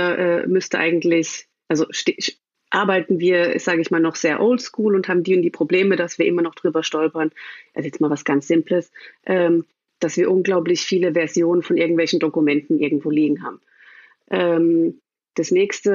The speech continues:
äh, äh, Erkenntnis ist vielleicht, okay, wir sind so aufgebaut,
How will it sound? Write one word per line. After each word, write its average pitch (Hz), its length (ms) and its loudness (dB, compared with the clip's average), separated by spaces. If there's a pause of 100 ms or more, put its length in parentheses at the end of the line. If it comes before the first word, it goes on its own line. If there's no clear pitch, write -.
(720)
äh, - 80 -2
äh, 175 460 0 (800)
Erkenntnis 190 500 0
ist - 140 -2
vielleicht, 180 300 -2
okay, 175 260 0
wir 165 100 2
sind 175 220 0
so 196 260 2
aufgebaut, 170 760 -2